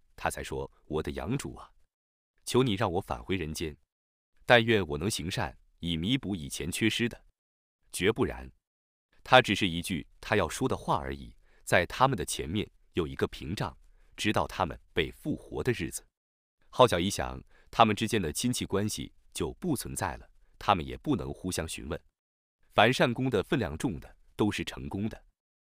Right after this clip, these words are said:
凡善功的分量轻的，都是亏损的。他们将永居火狱之中。火焰烧灼他们的脸，他们在火狱中痛得咧着嘴。“难道没有人向你们宣读过我的记下吗？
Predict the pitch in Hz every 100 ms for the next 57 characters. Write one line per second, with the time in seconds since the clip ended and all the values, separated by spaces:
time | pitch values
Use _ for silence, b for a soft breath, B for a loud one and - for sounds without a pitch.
0 | _ - 120 - 143 117 131 110 92 151
1 | 107 87 - 123 123 - b b 143 147
2 | 87 - 156 151 - - - - b b
3 | - 95 69 78 78 82 65 62 65 123
4 | 120 - 55 82 - 78 69 69 - _
5 | _ _ _ _ b - 107 120 117 110
6 | - 131 110 92 - 123 107 65 58 64
7 | - - _ - 107 87 82 69 - 65
8 | 85 - 73 76 - - 135 - - 58
9 | 127 - - - - _ _ _ _ _
10 | _ 104 117 123 95 90 127 87 76 98
11 | 120 82 67 69 - 135 123 78 107 104
12 | 67 - 139 123 76 65